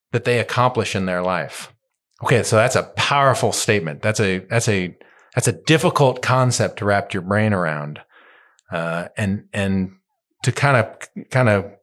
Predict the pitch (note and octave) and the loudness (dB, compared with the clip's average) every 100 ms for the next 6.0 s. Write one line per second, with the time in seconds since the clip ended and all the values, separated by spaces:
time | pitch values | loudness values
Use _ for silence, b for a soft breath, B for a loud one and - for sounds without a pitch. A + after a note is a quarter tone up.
0 | _ _ - C#3+ C#3+ A#2+ - D#3+ F#3 C#3 | _ _ 2 6 6 4 2 4 6 6
1 | G#2 G2 F2+ - F#2 E2+ F2 F2 F#2 G2 | 4 0 -2 -2 -2 -2 -4 -6 -6 0
2 | C#3 C3 - D3+ D#3 G#2+ F#2 G2 F2+ F2 | 2 2 2 2 4 2 0 -2 -2 -2
3 | F2+ F2+ F2+ G#2+ A2+ A2 F#2 F2+ E2+ - | -2 -2 0 2 4 2 2 -2 -2 -8
4 | B B B - C3+ A#2 G#2+ G2+ A2+ D#3+ | B B B -2 2 4 6 4 4 4
5 | F3+ - - G2+ F#2+ F#2+ - F#2+ F#2 | 2 -2 -6 -2 0 -2 0 4 4